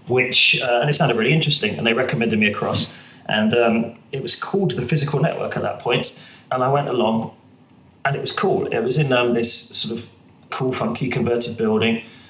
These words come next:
uh, lots of buzz, lots of young people, and there was a series of three companies there, all sort of run overall by a guy called Callum, um, Callum Nagus Fancy, and one of these was called The Physical Network, which was, uh, a load of, um, young kids calling up loads of sort of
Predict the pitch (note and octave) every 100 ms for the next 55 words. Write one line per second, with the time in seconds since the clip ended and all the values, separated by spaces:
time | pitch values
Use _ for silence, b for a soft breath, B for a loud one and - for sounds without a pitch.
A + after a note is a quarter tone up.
0 | B A2+ A2+ A2+ G#2+ G#2+ B2 C3 - -
1 | A#2 A2+ A2+ B2+ - B2 A#2 A2 B2 A#2
2 | - A2+ - B B - C#3 C3+ C#3+ F3
3 | D#3+ D3 - E3 D#3+ D3+ D3 D3+ - A2+
4 | G#2 - G#2 A#2+ - - - _ - -
5 | - D#3+ D#3+ D#3 D3+ A2 A2 A#2+ G#2+ A2+
6 | - C#3+ B2+ A#2+ A#2+ - G#2 G#2+ A2 A2
7 | - - C#3 D3 F#2 F2 B B B B
8 | - G#2+ G#2 G2+ - A2+ G#2+ G#2 G#2+ -
9 | A2 - - G2+ A#2 A2+ B2+ D3 B2 A2
10 | G#2+ A2 - G#2+ G2+ - - A2 G#2+ G#2
11 | A#2+ C#3 D#3+ A2 A2 B2 A2+ - D#3 A#2+
12 | B B B - A2 A2+ C3 C#3+ C#3 A#2
13 | A2+ G#2+ G#2+ - - - - - A2+ A2
14 | - - - C3+ A2+ G#2 G2+ - - A#2
15 | B2+ B2 A2+ - - A2 F#2+